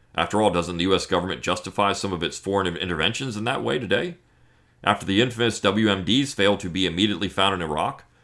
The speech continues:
U S officials said that they were actually invading and occupying Iraq to free the Iraqi people from Saddam Hussein's tyranny. In the process, they didn't absorb Iraq into the United States, they could have done the same thing with the Confederacy. Invade, free the slaves, and return home without forcibly re-, reabsorbing the Confederacy.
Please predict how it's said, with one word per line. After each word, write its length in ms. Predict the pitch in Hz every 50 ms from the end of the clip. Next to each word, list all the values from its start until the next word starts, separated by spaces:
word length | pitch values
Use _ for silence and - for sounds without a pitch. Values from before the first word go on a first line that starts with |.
| _ _ -
U 120 | 92 104 107
S 140 | 101 - 98
officials 440 | - - 101 104 - - 156 143
said 160 | - 107 101 95
that 100 | 98 -
they 100 | 101 101
were 180 | 104 107 110 101
actually 360 | 107 113 - - 120 120 120
invading 400 | 110 87 98 107 120 139 147 135
and 80 | 123
occupying 480 | 131 180 202 - 151 107 107 95 92 90
Iraq 320 | 85 85 85 - - -
to 80 | 127 107
free 240 | - - 123 147 170
the 160 | 165 131 113
Iraqi 560 | 107 113 117 117 101 113 110 110 107 - 101
people 300 | 98 - 180 202 123 120
from 180 | 110 - 123 113
Saddam 320 | - - 101 101 101 104
Hussein's 400 | 104 101 101 - 104 104 98 -
tyranny. 400 | - 139 151 156 135 - - - _ _ _ _ - - _ _ _ _ _ _ _
In 80 | - 90
the 60 | -
process, 460 | 104 - 113 113 117 117 - 131 123
they 80 | 123 113
didn't 360 | 104 113 113 110 101 - -
absorb 460 | 92 85 73 73 92 98 117 127 104
Iraq 340 | 98 87 87 85 92 98 -
into 140 | 98 90 87
the 80 | 85 87
United 260 | 78 73 67 67 69
States, 460 | - - 180 185 170 131 - - - _ _ - _ _ _ _ _ _ _ _ _
they 100 | - 175
could 100 | 165 165
have 80 | 156 143
done 60 | 135
the 60 | 131
same 240 | 123 - 127 123 123
thing 140 | 117 131 120
with 120 | 127 127
the 40 | 131
Confederacy. 600 | - 135 127 - 160 175 196 190 - - 87 76 73
Invade, 420 | 71 73 98 123 139 156 147 127
free 160 | - 135 147
the 100 | 143 131
slaves, 380 | 117 - 110 127 127 135 135 131
and 80 | 104
return 320 | 113 110 - - 117 120 113
home 160 | 113 113 113
without 300 | 107 104 104 98 98 -
forcibly 380 | 110 113 110 107 98 98 104 98
re-, 240 | 90 98 95 90
reabsorbing 580 | 90 107 107 110 104 82 90 95 92 87 95 92
the 80 | 90 85
Confederacy. 580 | 101 92 - - 156 147 104 92 - - -